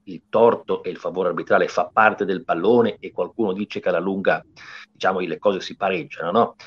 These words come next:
Il torto subito nel trentaquattro è pareggiato se non altro nel torto subito nel duemiladue, va bene. Ma possiamo gioire se, solo se cominciamo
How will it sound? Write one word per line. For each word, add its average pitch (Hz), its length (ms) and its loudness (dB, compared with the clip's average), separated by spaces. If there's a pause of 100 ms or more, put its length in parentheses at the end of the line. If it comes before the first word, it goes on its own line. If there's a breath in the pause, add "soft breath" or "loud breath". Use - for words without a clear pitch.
(200 loud breath)
Il - 180 -10
torto 135 340 6
subito 113 360 0
nel 101 100 2
trentaquattro 110 640 2
è 82 80 -4
pareggiato 101 460 0
se - 100 -8
non 104 160 -4
altro 101 320 -2
nel 87 160 -8
torto 92 280 -2
subito 85 260 -10
nel 85 120 -10
duemiladue, 85 540 -10
va - 160 -8
bene. - 220 -20 (840)
Ma 123 140 4
possiamo 135 640 4
gioire 156 380 6
se, 180 380 4
solo 151 320 2
se 156 280 0
cominciamo 113 640 0